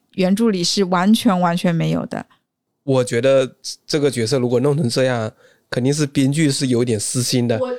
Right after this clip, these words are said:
Speaker 1: 我觉得一定是主创团队里面有一个宅，不然他不可能能拼凑出这么多元素出来。你自己不是这个圈儿，你不喜欢这些东西，你不可能把这个人物能写得这么对吧？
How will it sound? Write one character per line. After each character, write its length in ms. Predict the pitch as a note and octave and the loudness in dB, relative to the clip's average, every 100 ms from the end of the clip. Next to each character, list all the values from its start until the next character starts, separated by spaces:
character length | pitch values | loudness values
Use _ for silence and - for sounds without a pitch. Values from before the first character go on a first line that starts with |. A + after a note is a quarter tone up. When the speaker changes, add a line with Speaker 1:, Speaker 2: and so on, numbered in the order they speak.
| - | -2
Speaker 1:
我 200 | B3+ B3 | 0 2
觉 180 | A#3+ | 2
得 140 | C#4 E4 | 0 0
一 180 | A3 B3 | 0 0
定 300 | - F#4+ D4+ | 0 2 2
是 240 | - B3 | 0 -2
主 240 | - G#3+ | 0 -2
创 240 | F3+ C#4 A#3+ | 0 0 2
团 220 | A#3 G3 | 2 2
队 140 | A3 A#3 | 2 2
里 100 | G3 | 2
面 220 | F#3+ G#3 | 4 4
有 180 | G3+ F3 | 4 0
一 100 | F3+ | 0
个 120 | A3 | -2
宅， 400 | G#3 F#3+ D#3 F#3+ | -2 -2 -2 -2
不 160 | G#3+ D#4 | -2 0
然 180 | C#4 | 2
他 200 | C4+ D#4 | 2 0
不 200 | D4+ E4+ | -2 0
可 160 | C#4 B3+ | 2 2
能 360 | G#3+ A#3+ C4+ C#4 | 2 2 2 2
能 180 | B3+ | 0
拼 260 | D4+ - F4+ | 0 -4 -4
凑 220 | F4 F#4+ D#4+ | 0 0 2
出 180 | E4+ E4 | 2 0
这 300 | - G#4 F4+ | 0 0 0
么 100 | C4 | 0
多 260 | A#3+ A#3 | 2 2
元 340 | A3 G3+ F3 F#3+ | 2 2 2 0
素 340 | - C4+ A3 | 0 0 0
出 220 | G3 - | 0 0
来。 360 | G3+ E3 D#3 E3 | 0 0 -2 -2
你 220 | A3+ B3+ B3+ | 0 2 2
自 200 | G#4 E4+ | 0 0
己 160 | B3+ | -2
不 220 | A#3 A3 | -2 0
是 360 | B3+ E4+ D4+ A#3+ | 0 2 2 2
这 160 | B3 D4 | 0 -2
个 120 | C4 | -2
圈 180 | - C#4 | -2 -2
儿， 140 | C4 | 2
你 160 | B3 A3 | 4 2
不 160 | A#3 | 0
喜 180 | D#4+ - | -4 -2
欢 160 | F#3+ G#3+ | 0 2
这 80 | A#3 | 2
些 100 | A3+ | 2
东 220 | A3+ B3 | 2 2
西， 120 | A#3 | 2
你 100 | G3 | 0
不 160 | G#3 D4 | -2 -2
可 120 | B3+ | 0
能 140 | G3+ | 0
把 140 | G3 F3+ | -2 0
这 120 | G#3+ | 0
个 100 | G#3+ | 2
人 200 | F#3 F#3+ | 2 4
物 160 | A3+ | 4
能 340 | G3 F#3+ F#3 A#3 | 2 2 2 2
写 300 | - G#3+ E3 | 2 0 0
得 100 | F#3+ | 0
这 160 | D#4+ | 0
么 240 | C4+ F#3+ D#3+ - - - - _ _ - - | 0 0 0 -6 -20 -20 -20 _ _ -20 -4
对 100 | |
吧？ 80 | D4 | -2